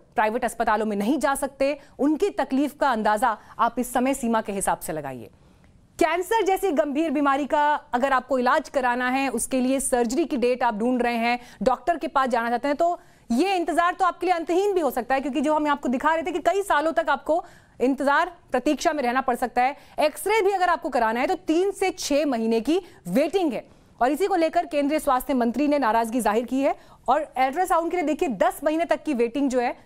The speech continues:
यहाँ पर भी है। यानी एक्सरे और ultrasound के लिए भी अगर महीनों इंतजार करना है तो गंभीर बीमारियों में क्या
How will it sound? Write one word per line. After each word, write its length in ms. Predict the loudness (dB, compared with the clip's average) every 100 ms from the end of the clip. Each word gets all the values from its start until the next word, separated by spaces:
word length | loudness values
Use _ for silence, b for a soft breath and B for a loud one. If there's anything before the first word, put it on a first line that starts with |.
| B
यहाँ 220 | -2 0 -2
पर 120 | -4
भी 120 | -4
है। 160 | -8 -8 B B B
यानी 240 | 0 2 0 0
एक्सरे 400 | -2 -2 -2 2
और 100 | 0
ultrasound 720 | 0 -2 0 0 0 2 2
के 60 | 0
लिए 140 | 0
भी 80 | 2
अगर 200 | 2 0
महीनों 300 | 0 0 0
इंतजार 340 | 0 0 0 0
करना 240 | -4 -2
है 80 | 0
तो 100 | 0
गंभीर 400 | 0 0 0 0
बीमारियों 440 | 0 0 0 -2 -4 -6 -2
में 220 | 0 -2
क्या 380 | 0 2 2